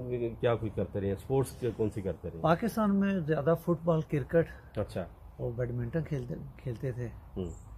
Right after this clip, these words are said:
Speaker 2: तो इधर आके फिर थोड़ी सी गेम चेंज हो गई।
Speaker 1: हम्म, हम्म।
Speaker 2: फिर कारोबार में हो गए।
Speaker 1: अच्छा, जाहिर है।
Speaker 2: अ, बिजी हो गए।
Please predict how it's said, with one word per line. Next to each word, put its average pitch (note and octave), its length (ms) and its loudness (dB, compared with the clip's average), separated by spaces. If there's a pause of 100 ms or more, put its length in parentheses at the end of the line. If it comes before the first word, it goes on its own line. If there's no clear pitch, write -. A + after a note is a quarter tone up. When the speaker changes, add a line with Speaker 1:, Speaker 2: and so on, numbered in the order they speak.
(540)
Speaker 2:
तो - 360 -8 (400)
इधर D3+ 240 4
आके B2 540 2 (440)
फिर B2 180 -4
थोड़ी B2+ 160 0
सी B2+ 160 -6
गेम A#2+ 280 -2
चेंज D#3+ 380 4
हो C#3+ 160 6
गई। B2 180 0
Speaker 1:
हम्म, G2 260 -4
हम्म। F#2 200 -4 (260)
Speaker 2:
फिर C#3+ 80 0
कारोबार D#3 540 2
में D3 200 0
हो B2+ 160 -2
गए। - 360 -14
Speaker 1:
अच्छा, - 220 -4
जाहिर G2 400 2
है। E2+ 100 -2
Speaker 2:
अ, C#3+ 440 -2
बिजी C3+ 380 2
हो B2+ 160 4
गए। A#2+ 80 -4